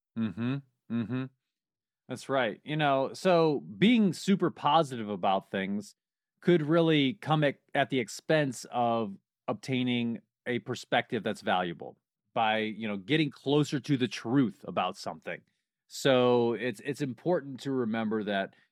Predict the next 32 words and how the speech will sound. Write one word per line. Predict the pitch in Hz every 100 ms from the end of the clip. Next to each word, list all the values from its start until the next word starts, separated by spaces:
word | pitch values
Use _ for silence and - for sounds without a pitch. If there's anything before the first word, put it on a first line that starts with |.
| -
you | 98
know, | 92 80 - _ _
per-, | 147 139 -
you | 127
know, | 101
diversity | 98 120 196 208 220 208
of | -
perspectives | 151 - - 139 - 104 87 -
can | 127 101
come | 131 117
in | 101
lots | 107 123 -
of | 117 101 - -
shapes | - 131 131 104 -
and | 98 98
forms | 123 117 113 104
and | 104
emotions. | 95 90 90 - 78 - - _ _
And | 107 95 104
that's | 123 127 -
not | 101 110 110
only, | 107 101 95 85 _ -
um, | 85 80 87 71 - _ _
acceptable, | 113 - 240 127 117 120 - _ _ 170
but | 208
oftentimes | 302 190 151 131 117
that's | 107 - - -
desirable. | 107 104 151 247 117 - - _ -
You | 156
want | 127 151 180
to | 143
have | 120 110 92